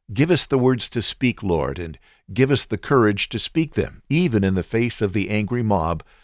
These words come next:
which seems to be so prevalent today. It is good to know that you are with us, come what may. And thank you so much for the healing that is taking place in Howie.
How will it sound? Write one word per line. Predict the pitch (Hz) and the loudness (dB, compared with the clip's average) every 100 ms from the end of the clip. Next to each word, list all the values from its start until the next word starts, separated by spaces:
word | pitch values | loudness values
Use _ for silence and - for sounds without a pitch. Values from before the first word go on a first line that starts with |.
| _ - | _ -6
which | 117 - - | -2 -2 0
seems | 123 123 110 | -2 0 -2
to | 104 | -2
be | 113 | -2
so | 95 - 123 135 | -4 -2 0 0
prevalent | - 131 113 76 82 | 0 0 2 0 -6
today. | - 98 95 64 - - _ _ _ _ - | -6 -2 -2 -4 -12 -20 _ _ _ _ 0
It | 123 | 2
is | 139 139 | 4 2
good | 95 110 98 | 2 2 2
to | - | 0
know | 95 95 | 0 2
that | 95 92 | 0 0
you | 95 98 | 0 2
are | 104 110 | 2 0
with | 101 60 | -2 -2
us, | 58 - - - | -8 -12 -12 -10
come | - 87 | -6 -4
what | 87 85 | -4 -6
may. | 82 67 - - _ _ _ _ _ _ - | -8 -10 -14 -20 _ _ _ _ _ _ -6
And | 117 | -2
thank | 135 135 | 2 2
you | 117 | 0
so | - 123 | 0 0
much | 113 117 | 2 0
for | - 113 | -2 -4
the | 110 | -4
healing | 90 127 120 117 98 | 2 4 4 2 0
that | 98 | 0
is | 92 | -2
taking | - 104 101 95 | -2 -2 0 -4
place | - 92 92 95 | -2 -2 -2 -4
in | 80 | -4
Howie. | 82 65 60 - | -6 -8 -14 -20